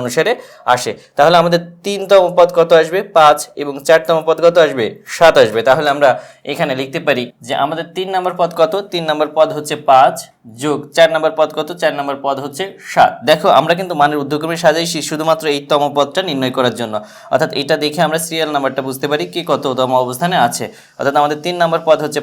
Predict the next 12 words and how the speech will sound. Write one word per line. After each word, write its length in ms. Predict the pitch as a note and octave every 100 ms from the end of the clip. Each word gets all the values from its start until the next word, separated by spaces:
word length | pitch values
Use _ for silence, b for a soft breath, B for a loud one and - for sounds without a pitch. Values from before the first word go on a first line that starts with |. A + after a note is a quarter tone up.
| D3
পাঁচ 160 | D#3+ F3
এবং 100 | D#3 C#3
চার 120 | D3 C#3
নম্বর 160 | C#3 C#3
পদ 100 | C3+ C3
হচ্ছে 160 | C3+ F#3 -
সাত। 200 | D3 G#2 - A#2
ভাগ 140 | C#3+ D3 D#3+
কত? 160 | D#3 - G4 F3
ভাগ 140 | C3+ C3 C3
হচ্ছে 220 | C3 G#3+ A3 _ _ _ _ _ _ _
টু। 100 | D3+